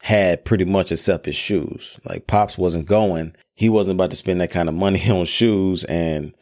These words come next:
I didn't make a big deal about it as long as I had all the other stuff.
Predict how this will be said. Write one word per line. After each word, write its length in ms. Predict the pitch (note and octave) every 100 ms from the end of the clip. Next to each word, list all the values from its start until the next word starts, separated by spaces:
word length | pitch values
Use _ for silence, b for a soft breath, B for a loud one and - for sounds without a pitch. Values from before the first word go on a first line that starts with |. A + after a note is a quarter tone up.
| _ -
I 180 | F2
didn't 280 | G2 G2 F#2+
make 160 | F#2 F2+
a 40 |
big 240 | E2 F#2 E2+
deal 200 | G#2+ G2
about 280 | E2+ E2+
it 40 | E2+
as 120 | D#2
long 240 | E2+ E2+
as 100 | E2+
I 80 | E2+
had 240 | E2+ E2 E2+
all 140 | E2
the 100 | D#2+
other 200 | A#2+ D2
stuff. 580 | - - G1+ - -